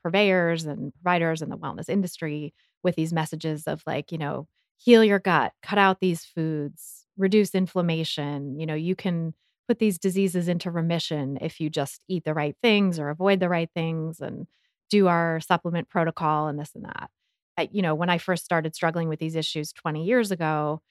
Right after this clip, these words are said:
those messages were out there, but they weren't ubiquitous like they are now. I think now there really is just this inundation of messages about these things. And then another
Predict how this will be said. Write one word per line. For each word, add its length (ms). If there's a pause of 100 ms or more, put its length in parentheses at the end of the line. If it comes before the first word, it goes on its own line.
(340)
those 340
messages 480
were 160
out 180
there, 200
but 120
they 120
weren't 360
ubiquitous 640
like 160
they 140
are 160
now. 240
I 80
think 240
now 260
there 160
really 320
is 120
just 240
this 320 (360)
inundation 680
of 80
messages 500
about 280
these 180
things. 460 (360)
And 100
then 120
another 440